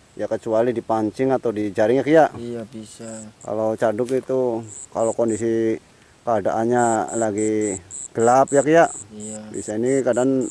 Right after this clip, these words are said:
Speaker 1: cuaca lagi terang, terus kondisi di sini ikan kakapnya sudah mulai berkurang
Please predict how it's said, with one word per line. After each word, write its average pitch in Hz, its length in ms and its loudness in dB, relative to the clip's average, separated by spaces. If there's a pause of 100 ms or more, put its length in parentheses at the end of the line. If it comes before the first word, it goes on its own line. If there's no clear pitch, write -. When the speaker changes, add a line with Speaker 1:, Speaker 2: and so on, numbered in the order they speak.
(100)
Speaker 1:
cuaca 127 260 0
lagi 104 560 -2 (540)
terang, 131 500 2 (320)
terus 117 240 -6
kondisi 107 320 -4
di 104 80 -2
sini 120 300 0 (840)
ikan 113 320 -2
kakapnya 123 800 2 (880)
sudah 107 320 -2
mulai 110 720 0 (260)
berkurang 120 640 2